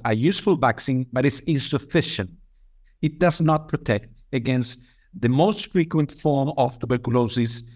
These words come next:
in adults, that is pulmonary tuberculosis. That is the, the bad news. The, the good news is that on one hand, we have many candidates,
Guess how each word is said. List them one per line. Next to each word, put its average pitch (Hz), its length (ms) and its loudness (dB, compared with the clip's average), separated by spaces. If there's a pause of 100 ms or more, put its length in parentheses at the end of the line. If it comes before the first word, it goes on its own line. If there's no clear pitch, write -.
(180)
in 127 260 2
adults, 113 560 2
that 107 120 0
is 110 240 0
pulmonary 131 520 0
tuberculosis. 107 880 -2 (520)
That 180 140 2
is 160 160 0
the, 151 80 0 (120)
the 156 60 0
bad 196 300 4
news. 113 260 -2
The, 170 140 0
the 180 160 -6
good 226 240 0
news 160 420 0 (300)
is 151 220 0
that 147 400 2 (220)
on 165 180 2
one 196 180 4
hand, 165 580 0 (160)
we 165 200 4
have 165 380 2
many 196 520 2
candidates, 143 920 0